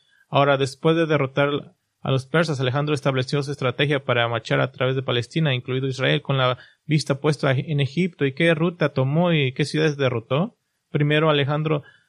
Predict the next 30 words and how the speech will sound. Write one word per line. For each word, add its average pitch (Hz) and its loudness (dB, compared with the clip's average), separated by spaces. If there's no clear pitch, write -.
tomó 139 2
la 151 4
ciudad 135 2
y 131 0
el 120 0
área 135 2
de 123 2
Adrak, 127 0
luego 131 0
Damasco 127 0
y 117 0
Hamad, 139 -2
las 117 -4
ciudades 127 -4
sirias. 131 -2
Luego 156 -2
se 147 -2
dirigió 139 -2
hacia 160 -2
las 135 0
ciudades 147 0
costeras 156 -2
de 135 0
Tiro 165 -2
y 135 -2
Sidón. 156 -2
Sidón 160 -2
no 170 2
fue 170 -2
un 165 -2